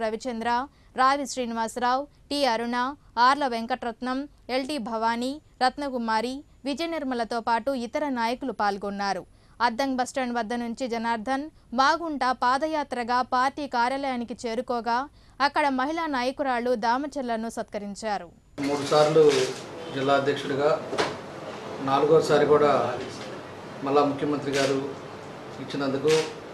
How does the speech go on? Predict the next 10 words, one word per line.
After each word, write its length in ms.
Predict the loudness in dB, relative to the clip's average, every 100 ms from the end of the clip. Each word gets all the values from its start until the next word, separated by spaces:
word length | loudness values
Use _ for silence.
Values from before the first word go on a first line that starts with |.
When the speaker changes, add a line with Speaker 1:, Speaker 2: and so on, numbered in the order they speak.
| -6
Speaker 2:
ముందుగా 280 | -2 2 2 2
ముఖ్యమంత్రి 400 | -2 -2 0 2
గారికి 260 | 2 2 -4 -2
ధన్యవాదాలు 440 | 2 4 4 2 0
తెలియజేస్తా 480 | -4 -2 -2 -2 -4
ఉన్నా. 160 | -2 -6 -6 -10 -12 -14 -14 -12 -12 -12 -14 -12 -4
అదేవిధంగా 520 | 4 6 6 6 6 6 4 0 -8 -14 -14 -14 -12 -6
ఇంతకుముందు 400 | -2 0 0 4 6
కూడా 180 | 6 6 2 -6 -12 -12 -12 -8
శాసనసభ్యులు, 680 | 0 0 0 -2 0 2 4